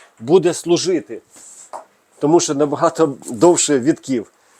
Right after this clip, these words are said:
Так, наступне. Тепер давайте про конструкцію розглянемо. Я вже сказав, що кожна опора має дві ніжки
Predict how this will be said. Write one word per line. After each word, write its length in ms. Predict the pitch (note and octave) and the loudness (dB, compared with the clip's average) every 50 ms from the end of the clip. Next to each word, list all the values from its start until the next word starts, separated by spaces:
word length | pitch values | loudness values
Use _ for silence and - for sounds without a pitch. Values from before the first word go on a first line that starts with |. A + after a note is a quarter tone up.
| _ _ _ _ | _ _ _ _
Так, 300 | - F3 E3 - - - | 0 0 0 0 -2 -4
наступне. 580 | B2+ D#3 F#3+ F#3 - - A3 - - - A#2 A2+ | -4 -4 -2 -2 0 0 0 0 0 -4 -8 -6
Тепер 320 | - D#3+ - - A#3+ G#3 | -6 -4 -2 0 0 0
давайте 360 | E3 F3 G3 A3 G3 - E3+ | 0 -2 -2 -2 -4 -4 -6
про 240 | C3+ - - E3+ E3+ | -8 -8 -8 -8 -6
конструкцію 880 | - - F3+ E3+ - - - D#3+ E3 E3+ A#2+ - - - A#2 A2 G#2 G#2+ | -4 -2 -2 -2 -4 -6 -2 2 2 2 2 0 -4 -8 -6 -6 -4 -4
розглянемо. 680 | A2+ A#2 A2 G#2 G#2+ B2 B2 A2+ G2+ G#2+ A2 A2 A2 - _ _ - - - - - _ _ _ _ | -4 -6 -6 -4 0 0 0 0 0 -4 -6 -8 -10 -12 _ _ -20 -20 -20 -20 -20 _ _ _ _
Я 180 | A#2 B2 F3+ G#3+ | 0 2 4 4
вже 200 | G3 F3 - - | 4 4 2 2
сказав, 440 | - - F3+ D#3+ D3 D3 A2+ G2 | 2 2 2 4 4 4 2 2
що 260 | - - - B2 A#2 G2+ - - _ _ _ _ _ _ _ _ _ _ _ _ _ _ _ _ _ _ _ _ _ - - - _ _ _ _ | 0 -2 0 0 0 0 -4 -10 _ _ _ _ _ _ _ _ _ _ _ _ _ _ _ _ _ _ _ _ _ -20 -20 -20 _ _ _ _
кожна 380 | _ - F#3+ G3 E3 D3+ F3+ F3+ | _ 4 4 4 4 4 2 2
опора 460 | E3+ E3 - A3+ B3+ B3 G3+ C3+ - - _ - - - - _ _ _ - | 2 2 2 4 4 6 4 2 0 -2 _ -20 -20 -20 -20 _ _ _ -4
має 420 | A#2+ D#3+ G3+ A#3 G#3+ D#3+ B2 G#2+ - - _ _ _ | -2 2 4 4 6 4 4 0 -4 -12 _ _ _
дві 320 | B2+ A2 G2+ A#2 F3 A3 | -16 -12 -6 -2 0 2
ніжки 480 | A3 G#3+ F#3 C#3 - - - - G2+ | 4 4 4 2 2 -2 -8 -12 -16